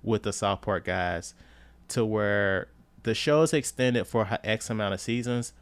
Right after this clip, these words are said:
but they also have to make so many movies s-, exclusively on Paramount Plus.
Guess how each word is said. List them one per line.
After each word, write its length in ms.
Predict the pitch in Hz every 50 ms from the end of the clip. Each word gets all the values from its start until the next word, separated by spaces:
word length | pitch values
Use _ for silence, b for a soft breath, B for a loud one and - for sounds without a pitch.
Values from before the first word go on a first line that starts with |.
| - -
but 160 | - 123 117
they 140 | - 120 117 -
also 460 | - 104 110 117 117 - - 117 110
have 320 | - - 117 107 107 -
to 140 | - - 101
make 220 | 104 107 104 92 -
so 240 | - - 113 107 107
many 260 | 107 107 104 104 98
movies 640 | 92 90 90 107 120 147 156 160 160 - - - - _ - - - -
s-, 140 | - - - -
exclusively 880 | 117 110 - - - - 135 131 139 131 - 139 123 - 127 123 120 - -
on 240 | 104 110 107 104 101
Paramount 460 | - 113 98 95 90 87 85 80 - -
Plus. 420 | - - - - - - - -